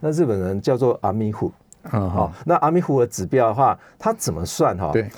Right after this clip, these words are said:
Speaker 1: 他把报酬率挂绝对值，再除以成交值。
Speaker 2: 啊，好。
Speaker 1: 也就是说，一单位的成交值，也就是说，你到底花了多少钱，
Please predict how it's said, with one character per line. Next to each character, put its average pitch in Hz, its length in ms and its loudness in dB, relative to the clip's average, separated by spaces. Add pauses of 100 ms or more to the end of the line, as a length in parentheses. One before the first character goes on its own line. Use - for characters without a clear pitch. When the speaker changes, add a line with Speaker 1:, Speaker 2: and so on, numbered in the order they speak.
(220)
Speaker 1:
他 226 140 0
把 90 420 2 (120)
报 190 180 2
酬 101 260 -4
率 117 240 -2 (540)
挂 170 240 2
绝 113 220 -2
对 139 180 0
值， 76 320 -8 (400)
再 156 420 2
除 127 320 -2
以 98 220 -2 (220)
成 - 240 -6
交 104 200 0
值。 135 220 -12 (800)
Speaker 2:
啊， 90 180 -4
好。 76 260 -12 (260)
Speaker 1:
也 165 160 2
就 240 180 0
是 247 80 2
说， 220 340 4
一 240 80 0
单 202 280 2
位 214 140 4
的 160 100 4
成 147 280 -2
交 151 220 4
值， 87 420 -6
也 139 100 -2
就 240 140 2
是 185 60 2
说， 208 180 4
你 131 160 0
到 226 180 2
底 120 100 0
花 175 240 2
了 139 80 2
多 160 140 2
少 127 100 2
钱， 87 360 -4